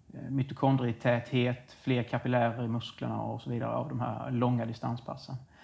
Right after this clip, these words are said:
Eh, sen har man ju sett det här med högintensiv intervallträning, hit, som är väldigt poppis idag, att ge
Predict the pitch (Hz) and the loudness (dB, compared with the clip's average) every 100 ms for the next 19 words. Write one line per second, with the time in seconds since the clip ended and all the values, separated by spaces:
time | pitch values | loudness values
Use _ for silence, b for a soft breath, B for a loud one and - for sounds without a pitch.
0 | B B B 135 120 123 123 123 135 160 | B B B 2 6 8 6 4 6 6
1 | 147 147 180 147 - - 156 143 139 135 | 6 4 2 0 -4 -10 2 4 6 6
2 | 147 123 120 131 - 127 127 127 127 - | 6 4 0 0 -2 0 2 2 2 2
3 | 117 113 117 120 - _ _ - 127 - | 0 2 -2 -6 -14 _ _ -4 -4 -4
4 | - - - 135 135 135 139 143 135 123 | -16 -20 -10 -6 -4 -4 -4 -6 -6 -2
5 | 120 120 - 127 127 - 127 120 120 B | 0 0 0 -2 -2 -2 0 0 -2 B
6 | B - 120 139 120 | B -2 4 4 4